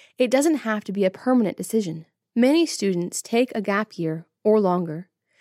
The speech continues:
after high school to decide what they want. Why waste time, money, and energy in college or a trade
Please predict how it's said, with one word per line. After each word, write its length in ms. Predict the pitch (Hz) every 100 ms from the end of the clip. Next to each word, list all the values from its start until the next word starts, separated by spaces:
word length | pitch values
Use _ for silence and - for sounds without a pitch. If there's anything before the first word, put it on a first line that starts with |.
| _ _
after 380 | 208 226 262 302
high 200 | 233 208
school 420 | 196 - 170 165 -
to 80 | 214
decide 540 | 233 - 226 247 269
what 220 | 214 214
they 120 | 190 185
want. 400 | 208 170 - _ _ _ _ _ _
Why 340 | 220 233 302
waste 580 | 294 208 180 - - -
time, 520 | - 220 226 254 262 - _
money, 440 | 214 226 247 269
and 160 | - 208
energy 560 | 240 240 180 165 185 _ _
in 180 | 226 226
college 580 | - 277 240 180 - -
or 160 | 214 208
a 60 |
trade 500 | 196 - 226 160 175